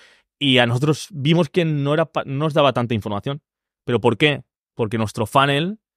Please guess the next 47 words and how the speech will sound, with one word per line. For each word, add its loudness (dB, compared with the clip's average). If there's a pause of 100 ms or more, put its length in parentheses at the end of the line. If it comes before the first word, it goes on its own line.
(440)
que -10
es -6
el 0
punto 0
quinto 0
del -2
que -2
quería 0
hablar, 4 (320)
eh, -4
es -12
súper 0
acortado, 0
o -4
sea, -2
es -6
el -2
no 0
funnel. -4
O -20
sea, -6
es -8
un -4
funnel, 0
pero -4
que -2
es -10
súper -2
acortado. -2 (400)
Ahora 0
bien, 0
cuando -2
tienes -2
un -4
customer 0
journey 0 (580)
de -2
tres 4
meses, 0 (560)
por 0
ejemplo, 0 (300)
un -2
funnel 0
que 2
dura 4
tres 0
meses, -6